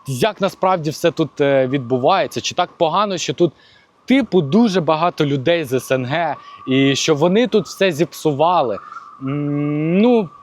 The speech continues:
у мене просто на, на це дуже багато контраргументів, які я можу показати і вам. І... я хочу, щоб ви зрозуміли те, що велика кількість С Н Г іммігрантів — це не привід для того, щоб говорити, що,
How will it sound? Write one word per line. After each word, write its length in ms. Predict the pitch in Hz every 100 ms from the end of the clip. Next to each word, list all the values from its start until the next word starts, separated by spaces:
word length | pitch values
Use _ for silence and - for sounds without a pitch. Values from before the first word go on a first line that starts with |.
| - _
у 100 | 165
мене 240 | 202 247 240
просто 280 | 214 -
на, 160 | 190 185 147
на 180 | 190
це 200 | 170 233
дуже 260 | 175 175 165
багато 400 | 147 143 165 131
контраргументів, 1000 | - 160 139 131 123 139 190 220 - 160 - - - -
які 260 | 147 202
я 100 | 185
можу 400 | 160 185 160 151 - - -
показати 580 | 147 170 147 160 - 143
і 60 |
вам. 320 | 147 175 160 - - - 147
І... 440 | 160 170 165 151 - - - - - - - - - - - - - - - - - - - - 120
я 160 | 165
хочу, 300 | 190 202 180
щоб 200 | - 156
ви 420 | 131 170 160 120
зрозуміли 560 | 113 139 156 180 156 104
те, 160 | 139 143
що 280 | - 135 - - - -
велика 340 | 107 170 170 135
кількість 460 | - 143 123 -
С 120 | 107 139
Н 100 | 135
Г 140 | 131
іммігрантів — 540 | 117 117 185 185 101 -
це 160 | 147
не 140 | 143 123 - -
привід 360 | 143 131 98
для 120 | 90
того, 260 | 104 170 131
щоб 200 | - 98
говорити, 440 | 107 107 131 120
що, 240 | 95 104